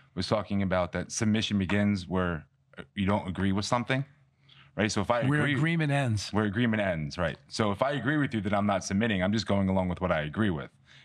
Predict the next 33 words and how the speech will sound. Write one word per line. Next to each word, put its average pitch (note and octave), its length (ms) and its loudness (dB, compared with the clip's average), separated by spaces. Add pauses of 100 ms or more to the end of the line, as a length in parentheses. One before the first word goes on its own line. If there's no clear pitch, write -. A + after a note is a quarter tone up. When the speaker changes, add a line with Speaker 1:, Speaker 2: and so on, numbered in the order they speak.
(100)
Speaker 1:
But - 100 -2
it's - 100 -2
when G#2+ 80 2
I F#2+ 80 2
don't A2 380 0
agree E2+ 420 -6 (400)
and F2 100 -2
I'm G2 120 2
able F2+ 180 0
to D#2 60 -8
still A2 420 -2
do G2+ 220 0
what F#2+ 100 2
I'm E2+ 140 0
asked F#2+ 240 0
to F#2+ 60 -6
do F2+ 280 -2
by F2 240 -2
somebody, E2+ 580 -2 (360)
then F#2+ 120 0
I'm G2 140 2
in F#2 80 0
submission. - 580 -2 (520)
And, G2+ 260 0
you A#2+ 100 -2
know, B2 120 2
the A#2+ 80 -2
thing D3+ 180 -2
about A2+ 260 0
it G2 120 -6
is F2+ 160 -2
that, F#2+ 260 0
um, F2 360 0